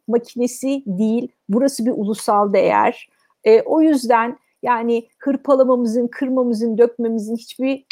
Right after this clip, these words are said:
e, alemi yok. Memlekete hiçbir faydası yok. Zaten Boğaziçi de memlekete faydalı insanlar yetiştirmek için orada. Kimin annesi babası ilk yüze, ilk bine girmiş çocuğunu,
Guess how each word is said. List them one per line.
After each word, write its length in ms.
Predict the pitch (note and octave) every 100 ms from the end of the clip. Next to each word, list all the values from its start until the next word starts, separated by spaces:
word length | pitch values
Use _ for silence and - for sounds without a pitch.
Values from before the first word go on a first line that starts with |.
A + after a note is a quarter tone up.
| -
e, 40 | A3+ G#3 -
alemi 360 | A3 G#3+ G3+ G3+
yok. 200 | F3 F3 G3+
Memlekete 640 | G#3+ B3+ C4 C4+ C4+ C#4
hiçbir 460 | - C#4 - C4 A#3
faydası 560 | A3+ G#3+ G3+ F#3+ -
yok. 340 | F3+ B2 - _ _ _
Zaten 600 | F#3+ B3+ D4 D4+ B3+ A#3 -
Boğaziçi 500 | G#3 C4+ A#3 A3 G#3
de 60 | F#3+
memlekete 500 | F#3 F3+ F3+ F3 F#3
faydalı 420 | F#3 F3+ G#3+ F#3+
insanlar 520 | G3 F#3+ F#3 F#3+ G3
yetiştirmek 640 | G3 G3+ - - G#3 A3+ A3
için 180 | -
orada. 340 | G#3 G3+ G3+ G3+ _ _ _
Kimin 280 | - D#4+ G#4 -
annesi 440 | D4+ C#4 C4 A3
babası 540 | A3+ G#3 G#3+ A3 G3 - _ -
ilk 260 | B3+ -
yüze, 280 | G#3 A3+ A#3
ilk 240 | A3+ A3 G3
bine 240 | G#3+ G#3+
girmiş 380 | G3 G3+ G3+ -
çocuğunu, 540 | A#3 G3 G#3 G3 F3+